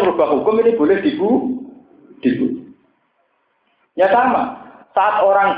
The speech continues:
gay hanya menikmati seks dengan sejenis. Loh, kenapa Anda bilang kenikmatan hanya seks?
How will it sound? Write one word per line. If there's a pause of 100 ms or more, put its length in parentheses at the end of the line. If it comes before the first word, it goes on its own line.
gay
hanya
menikmati
seks
dengan
sejenis. (240)
Loh,
kenapa
Anda
bilang
kenikmatan
hanya
seks?